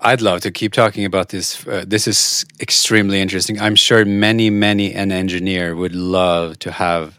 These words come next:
had that role, even to dip into it for a second, because, um, I, I guess it really just com-, combines, right? It combines deep science with communication, with obviously a, a little bit of sci-fi sort of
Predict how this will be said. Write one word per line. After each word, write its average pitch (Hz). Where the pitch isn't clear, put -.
had 92
that 90
role, 92
even 110
to 104
dip 101
into 98
it 92
for 92
a 87
second, 92
because, 95
um, 92
I, 107
I 123
guess 127
it 123
really 113
just 95
com-, 101
combines, 101
right? 90
It 95
combines 95
deep 98
science 92
with 92
communication, 92
with 87
obviously 90
a, 95
a -
little 98
bit 92
of 95
sci-fi 92
sort 92
of 87